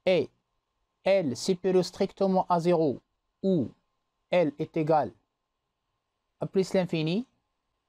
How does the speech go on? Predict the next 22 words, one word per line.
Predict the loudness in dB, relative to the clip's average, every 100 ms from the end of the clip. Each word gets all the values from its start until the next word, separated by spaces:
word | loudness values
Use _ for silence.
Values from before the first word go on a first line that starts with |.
| _
tel | -2 0
que | 0 0 -2 -10 _ _ _ _ _ _ _ _ _ _ _ _ _ _ _ _ _ _ _ _ -2
la | 0
limite | 0 0 -2 -4 -14 _ _ -6
quand | -4 -2
n | -4 0
tend | 0
vers | 0 -2
plus | -4 -6 -2
l'infini | 0 0 0 2
de | 0 0
n | 2
à | 2
la | 0
puissance | -6 -2 -2 0 -2
bêta | 0 0 0 -4 -4 _ _ _ _ _ _
U | -8 -6
n | -2 0 -2 -4 _ _
est | -6 -2
égal | 0 2 0
à | -4 -2
L, | 0 0 -2